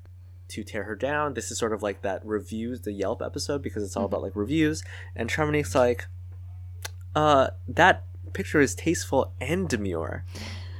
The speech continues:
Speaker 1: And, and all, and, like, even the complaint about, like, "Oh, she took too long to attend to me," is because she had to perform, like,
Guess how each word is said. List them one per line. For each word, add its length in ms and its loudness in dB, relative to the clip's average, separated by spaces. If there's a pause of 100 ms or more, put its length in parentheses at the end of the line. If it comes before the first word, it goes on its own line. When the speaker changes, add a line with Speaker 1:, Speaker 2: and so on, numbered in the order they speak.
(400)
Speaker 1:
And, 280 6
and 140 8
all, 340 10
and, 140 6
like, 160 6
even 220 6
the 60 6
complaint 380 2
about, 180 8
like, 200 6
"Oh, 160 10
she 180 2
took 280 0 (140)
too 200 0
long 280 10
to 280 0
attend 260 4
to 100 -2
me," 120 6
is 100 4
because 320 6
she 160 4
had 200 4
to 40 -8
perform, 340 0
like, 220 4